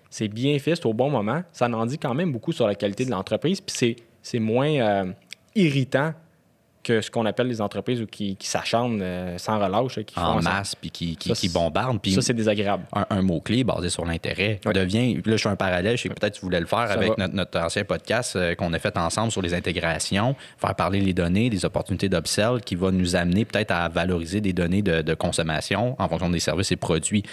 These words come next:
Speaker 2: sais, un client qui est fidèle, un client chez vous ou un prospect, peu importe, là, mais je parle d'un client qui est fidèle, euh, qui utilise, qui est content, vos services, vos produits, euh, puis qu'on est capable de le savoir, puis dans notre base de données, dans notre fameux C R M, on est capable de baser des intérêts intéressants.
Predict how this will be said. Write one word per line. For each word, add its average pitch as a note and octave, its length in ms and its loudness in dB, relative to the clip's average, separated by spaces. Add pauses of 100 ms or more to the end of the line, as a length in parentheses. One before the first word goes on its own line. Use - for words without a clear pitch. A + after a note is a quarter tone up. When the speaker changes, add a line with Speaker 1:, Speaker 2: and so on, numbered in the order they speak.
(140)
Speaker 2:
sais, B2+ 180 2
un G#2+ 140 0
client A2 340 0
qui F#2 120 -2
est - 20 -2
fidèle, G2 420 0
un F#2 80 0
client A2 380 0
chez F2 180 0
vous G2 320 0
ou F2+ 160 2
un E2 80 2
prospect, - 360 -2
peu - 180 -2
importe, G#2+ 260 -2
là, G#2+ 60 2
mais E2+ 140 2
je - 60 -6
parle G2+ 180 0
d'un E2 100 0
client F#2+ 320 0
qui - 100 -6
est - 40 -8
fidèle, G2+ 380 0 (440)
euh, F#2+ 80 2
qui F#2+ 160 -4
utilise, G2+ 480 2
qui - 100 -4
est - 80 -6
content, A2 500 2 (240)
vos F#2 140 0
services, F2 360 0
vos F2+ 80 0
produits, E2 520 0 (300)
euh, F2+ 360 2 (640)
puis G2 220 0
qu'on F2+ 340 2
est F2+ 60 4
capable G2+ 260 2
de G2+ 60 2
le F2+ 60 0
savoir, F#2 640 0
puis G#2+ 140 -4
dans G2+ 180 2
notre F#2 160 0
base F#2 300 2
de F2 80 0
données, D#2+ 300 0
dans A2+ 100 -2
notre E2 180 -4
fameux F2 240 0
C F2 320 0
R D#2+ 120 2
M, A#2 380 2
on F2+ 140 2
est E2 60 0
capable G#2 500 0
de E2 100 2
baser D#2+ 300 0
des F2+ 220 0
intérêts E2+ 320 -2
intéressants. E2+ 580 -2